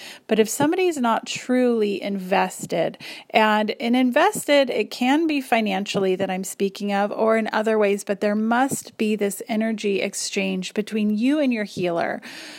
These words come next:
Um, or you and your clients, if you are a healer, there has to be that energy exchange. I cannot tell you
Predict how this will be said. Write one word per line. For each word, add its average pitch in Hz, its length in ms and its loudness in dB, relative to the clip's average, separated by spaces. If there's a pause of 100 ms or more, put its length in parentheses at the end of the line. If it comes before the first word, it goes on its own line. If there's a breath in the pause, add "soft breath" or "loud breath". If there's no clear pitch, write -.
(320 loud breath)
Um, 196 340 2
or 202 140 0
you 208 260 2
and 277 100 4
your 233 140 0
clients, 185 580 0
if 196 200 -6
you 190 100 0
are 208 160 4
a 208 60 0
healer, 196 340 -2
there 220 180 0
has 294 440 2
to 262 100 -4
be 233 140 2
that 196 160 2
energy 208 380 -2
exchange. - 540 -4
I 247 120 4
cannot 311 420 0
tell 208 260 4
you 175 320 -4